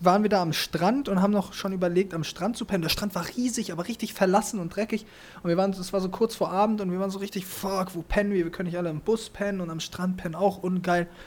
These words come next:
Und dann haben wir so ein, äh, war da so eine Baustelle und da war so ein Guard. Und dieser Guard kam auf uns zu,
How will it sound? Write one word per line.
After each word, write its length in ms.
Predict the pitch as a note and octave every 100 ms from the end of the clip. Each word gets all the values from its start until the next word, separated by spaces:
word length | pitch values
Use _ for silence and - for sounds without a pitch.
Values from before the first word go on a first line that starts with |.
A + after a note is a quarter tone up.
| - - -
Und 80 | G3
dann 140 | F3 F#3
haben 100 | A#3
wir 80 |
so 140 | G3+ G#3
ein, 240 | F#3 F#3 - -
äh, 280 | E3+ D#3+ D#3+
war 100 | F3+
da 100 | F3
so 80 |
eine 100 | E3
Baustelle 800 | C#3+ E3 F#3+ G3+ - C3+ D#3 A#3 - - - - - - - -
und 100 | E3 E3
da 100 | F3+
war 80 | E3+
so 120 | D#3+
ein 100 | C3+
Guard. 460 | D3+ D3+ C3+ - - - - -
Und 120 | E3 E3
dieser 180 | E3+
Guard 320 | D3+ F3+ A#3 -
kam 180 | G3+ F3+
auf 100 | E3
uns 220 | D#3 -
zu, 280 | B3 C#4